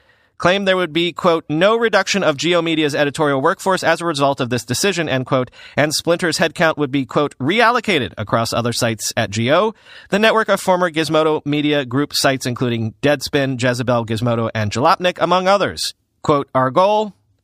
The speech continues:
wherever possible, will be to retain current Splinter staff members in open positions at other G O Media sites," end quote.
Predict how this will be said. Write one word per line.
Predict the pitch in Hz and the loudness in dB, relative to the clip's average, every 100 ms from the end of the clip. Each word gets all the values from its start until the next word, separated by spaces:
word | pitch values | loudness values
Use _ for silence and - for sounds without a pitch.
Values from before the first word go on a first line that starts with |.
| _ | _
wherever | 113 226 240 190 | 2 4 4 2
possible, | - 143 117 107 110 110 | 2 0 0 -2 -2 2
will | 160 | 0
be | 185 | 0
to | 185 180 170 | -2 -2 -2
retain | 151 170 180 175 170 | -2 -4 0 0 -2
current | - 165 151 | 0 0 0
Splinter | - 151 143 | -2 -2 -2
staff | - 160 165 | 0 2 2
members | 165 160 143 | 0 -2 -2
in | - 156 147 | -2 -2 0
open | 160 185 | -2 0
positions | 165 143 135 147 131 | -4 -4 -2 -2 0
at | 127 - | -2 0
other | 127 127 | -2 -2
G | 123 117 120 | -2 -2 0
O | 120 | -2
Media | 113 110 110 | -2 -2 -2
sites," | - 139 98 - - | 0 -2 -2 -6 -4
end | 104 | -4
quote. | 101 90 - | -4 -8 -8